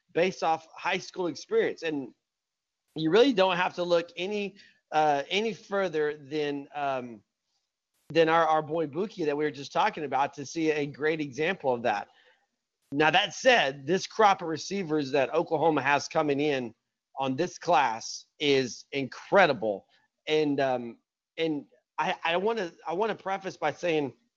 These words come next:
don't sleep on Charleston Rambo. Oklahoma's already deep at receiver. You, you mentioned, um,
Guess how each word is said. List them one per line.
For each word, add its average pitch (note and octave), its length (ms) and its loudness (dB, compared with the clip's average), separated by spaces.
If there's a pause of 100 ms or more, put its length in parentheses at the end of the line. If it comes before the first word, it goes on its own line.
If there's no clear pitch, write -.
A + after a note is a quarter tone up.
(800)
don't F#3+ 220 2
sleep F#3+ 280 -2
on D3+ 120 -2
Charleston D3+ 440 0
Rambo. A#2+ 440 -2 (360)
Oklahoma's F#3+ 540 4
already D#3+ 320 0 (140)
deep E3 340 -4
at D3 240 0
receiver. C#3 480 -4
You, B2 200 -2
you D#3 280 -6
mentioned, E3 500 0 (320)
um, C3+ 440 8